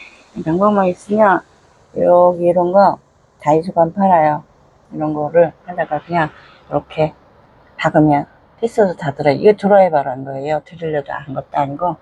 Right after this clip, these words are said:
드릴이 또 충-, 충전이 안 돼 있어갖고, 드라이버로 그냥 이렇게 몇 번만 돌리면 쏙쏙쏙 들어가니까. 에이구,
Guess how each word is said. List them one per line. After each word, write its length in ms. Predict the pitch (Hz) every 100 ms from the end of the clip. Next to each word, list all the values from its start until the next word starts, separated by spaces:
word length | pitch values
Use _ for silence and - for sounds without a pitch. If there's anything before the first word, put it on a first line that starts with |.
| _ _ _ _
드릴이 400 | - 175 170 175
또 100 | - 190
충-, 260 | - - -
충전이 460 | - 349 320 294 254
안 140 | 160
돼 120 | 156
있어갖고, 640 | 147 - 143 139 - 226 160 _ _ - - - _ _ - - -
드라이버로 680 | - 170 175 180 160 147 143
그냥 340 | 147 151 151 - _ _ _
이렇게 220 | 165 - -
몇 160 | 175 175
번만 320 | 196 165 139
돌리면 420 | 151 151 135 143
쏙쏙쏙 520 | - 233 - - -
들어가니까. 680 | - 147 123 113 98 - - - _ _ _ _ _ _ _ _ _ _ - _ _ _ - - _ _ _ - -
에이구, 720 | 247 247 240 - 349 359 359